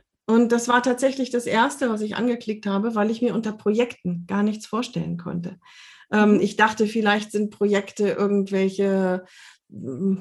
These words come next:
Speaker 1: Jugend-, Jugendprojekte, dass du mit, mit Kindern und Jugendlichen irgendwelche Aktionen machst und planst. Und dann habe ich gesehen, Projekte ist das Wort, in, mit denen du und wahrscheinlich andere auch, ähm,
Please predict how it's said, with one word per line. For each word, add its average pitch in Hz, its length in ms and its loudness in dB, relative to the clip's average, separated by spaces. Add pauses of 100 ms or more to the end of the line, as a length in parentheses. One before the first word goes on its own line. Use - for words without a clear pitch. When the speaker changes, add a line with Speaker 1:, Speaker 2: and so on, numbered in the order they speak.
(360)
Speaker 1:
Jugend-, 220 960 2
Jugendprojekte, 226 1000 4
dass 190 220 0
du 208 120 0
mit, 190 320 -2
mit 196 200 -2
Kindern 220 320 4
und 196 140 4
Jugendlichen 196 640 2
irgendwelche 185 840 0 (440)
Aktionen 233 760 4
machst 208 300 4
und 202 120 2
planst. 196 400 2
Und 196 80 0
dann 202 200 2
habe 208 160 -2
ich 214 120 -10
gesehen, 220 360 0
Projekte 220 580 -2
ist 233 380 -2
das 208 240 -6
Wort, 196 420 2 (360)
in, 214 320 -2 (220)
mit 214 260 0
denen 220 360 4
du 262 280 4
und 214 220 -2
wahrscheinlich 190 500 -4 (180)
andere 196 400 0
auch, 233 380 0
ähm, 208 480 4